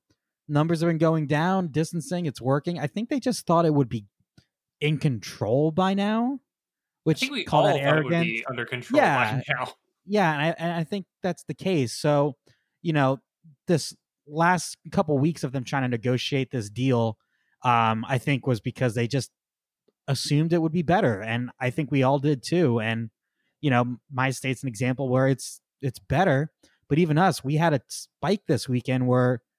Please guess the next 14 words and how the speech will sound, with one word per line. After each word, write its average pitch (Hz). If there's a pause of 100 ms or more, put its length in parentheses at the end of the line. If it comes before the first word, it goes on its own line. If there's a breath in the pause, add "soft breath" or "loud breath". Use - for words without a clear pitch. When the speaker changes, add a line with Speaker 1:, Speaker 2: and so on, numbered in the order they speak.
(260)
Speaker 1:
we 147
jumped 147
from, 143 (140)
uh, 127
like, 131
a 123
hundred 147
and 135
sixty -
positive, 180 (1080)
uh, 165 (100)
tests -
to, 151
like, 123